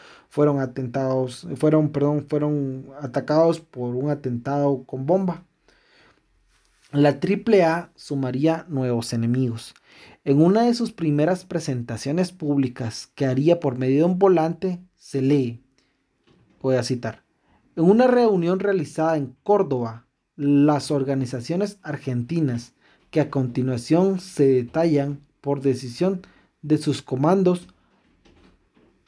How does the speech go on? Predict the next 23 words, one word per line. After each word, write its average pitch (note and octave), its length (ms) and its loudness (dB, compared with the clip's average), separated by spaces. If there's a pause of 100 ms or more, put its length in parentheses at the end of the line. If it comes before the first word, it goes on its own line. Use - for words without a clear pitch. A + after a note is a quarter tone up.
(400)
acordaron D#3 960 2 (400)
y D#3 100 -2
resolvieron D#3 680 2
actuar E3 400 -2
en D#3+ 200 -4
forma F3 460 -4
conjunta D#3+ 680 0 (100)
y C#3+ 200 0
aniquilar C3 640 0 (340)
o D3 100 4
ejecutar D3 680 0 (100)
previo E3 400 4
juicio G3 420 -2
sumarísimo D#3 920 -2 (340)
a D3+ 100 0
aquellos D#3+ 460 4
individuos, C#3 720 -2 (260)
cualquiera E3+ 680 0
que C#3+ 120 -4
sea D#3+ 260 -2
su D3+ 120 -4
nacionalidad, B2 800 -4 (320)
raza, C#3+ 500 0